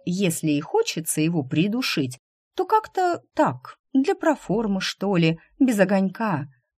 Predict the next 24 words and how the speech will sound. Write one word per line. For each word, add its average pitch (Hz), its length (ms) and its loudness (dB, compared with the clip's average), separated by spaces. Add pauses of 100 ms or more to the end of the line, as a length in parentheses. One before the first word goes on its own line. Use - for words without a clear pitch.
(100)
А 180 80 2
потом 175 520 2 (260)
я 277 240 4
почувствовала, 170 760 0
как 190 200 -6
спадает 208 580 -2
заклинание. 165 960 0 (540)
«Но 247 120 6
я 220 220 4
же 196 140 -2
скоро 214 400 -2
исчезну. 170 760 0 (260)
Умру», 196 680 0
говорить 208 520 -2
как-то - 360 -4
не 285 140 4
хотелось, 180 760 -4 (320)
но 185 120 2
меня 175 340 4
интересовал 175 720 0
вопрос: 185 600 -4 (100)
что - 380 -6
будет 185 520 -2
после. 160 640 -2